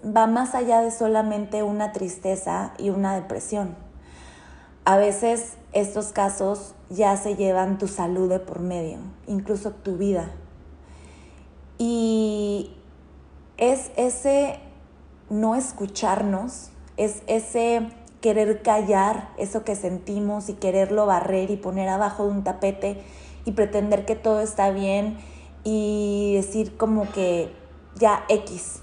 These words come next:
no pasa nada, que nos va llevando años tras años tras años, fingiendo que todo está bien,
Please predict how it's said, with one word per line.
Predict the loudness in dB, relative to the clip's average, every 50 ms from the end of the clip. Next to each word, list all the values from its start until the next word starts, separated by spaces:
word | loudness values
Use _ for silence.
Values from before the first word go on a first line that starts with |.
| -12 -10
no | -6 -4
pasa | -4 -2 -2 -2 -2
nada, | -2 0 0 0 0 0 0 -2 -6 -12 -18 -20 -20 -20 -20 -20 -20 -20 -20 -20 -20 -20 -20 0
que | 4 4 6
nos | 6 6 6 6
va | 6 6
llevando | 8 8 6 6 6 4 4 4 4
años | 4 4 2 0 0 0 -2 -2 -4 -6 -8 -10
tras | -8 -4 -4 -4 -2 -2
años | -2 -2 -2 -2 -4 -6 -8 -10 -8 -6
tras | -6 -6 -6 -4 -4
años, | -4 -4 -4 -4 -6 -6 -8 -10 -12 -14 -18 -10
fingiendo | -4 -2 -2 -2 0 0 0 0 2 0 0 0
que | -2 -4
todo | -4 -2 -2 -2
está | -2 -2 -2 -2 -2
bien, | 0 0 -2 -4 -4 -6